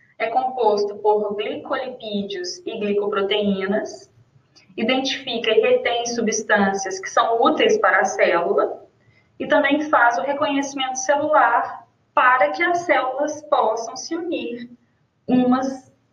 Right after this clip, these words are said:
às outras. Agora, fa-, a gente fala um pouquinho mais aqui de, vou fazer uma pergunta, na verdade, gente. Vamos lá.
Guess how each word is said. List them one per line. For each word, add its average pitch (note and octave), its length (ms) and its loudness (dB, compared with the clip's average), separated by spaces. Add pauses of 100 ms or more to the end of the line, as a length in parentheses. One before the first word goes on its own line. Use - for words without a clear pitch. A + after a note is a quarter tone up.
às B3 200 4
outras. - 800 -4 (1900)
Agora, G3+ 640 4 (320)
fa-, G3+ 180 2
a G#3 80 0
gente G#3+ 420 -2
fala G#3 480 2
um G3+ 60 -16
pouquinho G#3 400 -6
mais G#3 240 2
aqui C4+ 520 -8 (260)
de, G#3+ 580 -4 (580)
vou G#3+ 100 -6
fazer C#4+ 180 -2
uma D4 180 0
pergunta, G4+ 500 0
na A3 120 -6
verdade, F3+ 640 -2
gente. G3+ 720 -12
Vamos G#3 180 -8
lá. - 200 -8